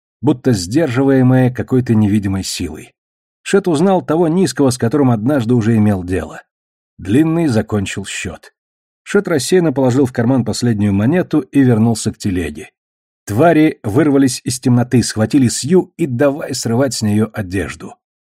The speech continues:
Кто-то выдернул кляп. Шет начал разворачивать телегу. «Ради бога, Шет, не бросай меня!» «Всё кончено, женщина. Кончено!»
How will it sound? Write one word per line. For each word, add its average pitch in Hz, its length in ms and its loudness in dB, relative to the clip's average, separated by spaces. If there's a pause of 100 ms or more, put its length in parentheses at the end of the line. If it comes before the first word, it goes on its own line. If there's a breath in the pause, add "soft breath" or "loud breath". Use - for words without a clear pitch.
(160)
Кто-то 165 640 0
выдернул 113 600 2
кляп. 95 460 -6 (540)
Шет 185 280 0
начал 160 320 2
разворачивать 113 580 0
телегу. 98 500 -2 (480)
«Ради 214 280 4
бога, 208 340 4
Шет, - 340 0
не 220 100 2
бросай 247 560 2
меня!» 240 480 2 (520)
«Всё 151 280 -4
кончено, 117 520 -2
женщина. 98 560 -6 (380)
Кончено!» 131 600 0